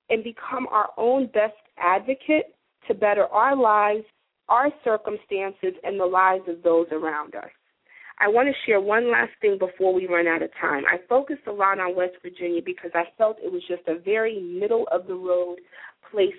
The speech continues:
to pick. But when you're rethinking reform, I'm also gonna post up, um, for those who may or may not be aware, there's a website called Scribd, S C R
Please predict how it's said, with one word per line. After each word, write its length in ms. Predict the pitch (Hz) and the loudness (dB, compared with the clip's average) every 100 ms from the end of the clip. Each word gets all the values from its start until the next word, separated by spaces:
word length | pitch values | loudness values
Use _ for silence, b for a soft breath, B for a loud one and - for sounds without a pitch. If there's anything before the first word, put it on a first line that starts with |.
| - | -4
to 60 | 175 | -4
pick. 460 | - 196 151 - _ b b - | -2 -2 -2 -6 _ b b 0
But 260 | 214 208 - | 0 0 -6
when 240 | - 214 226 | -2 -2 0
you're 180 | 311 349 | 2 2
rethinking 800 | 269 285 - - 226 226 208 | 2 -2 -2 -2 -2 -2 -4
reform, 500 | 196 190 - 214 185 | -4 -6 -4 2 4
I'm 140 | 180 180 | 2 4
also 300 | 240 277 302 | 2 2 -2
gonna 200 | 277 226 | 0 0
post 340 | 214 - 202 196 - 185 | -4 -4 -4 -4 -2 -2
up, 120 | 180 - | -2 -6
um, 400 | 170 165 170 175 - _ - | -2 0 0 -4 -10 _ -10
for 100 | 190 | -4
those 300 | 208 240 285 - | 0 0 0 -6
who 80 | |
may 300 | 233 214 214 220 | -2 4 4 2
or 80 | |
may 220 | 175 190 196 | -2 -4 -4
not 320 | 190 185 - | 0 -2 -2
be 120 | 185 | -4
aware, 280 | 170 175 170 | 0 0 2
there's 200 | 214 285 | 2 0
a 40 | 320 | 2
website 520 | 247 214 214 202 180 | 2 2 0 -6 -6
called 300 | - 185 160 - _ _ | -4 -2 -2 -4 _ _
Scribd, 440 | 202 175 156 - - _ _ _ _ - | 0 2 2 -6 -20 _ _ _ _ 0
S 180 | 233 320 - - _ - | 2 0 -8 -20 _ -6
C 180 | 247 254 | -6 0
R 320 | 190 185 180 | 2 4 2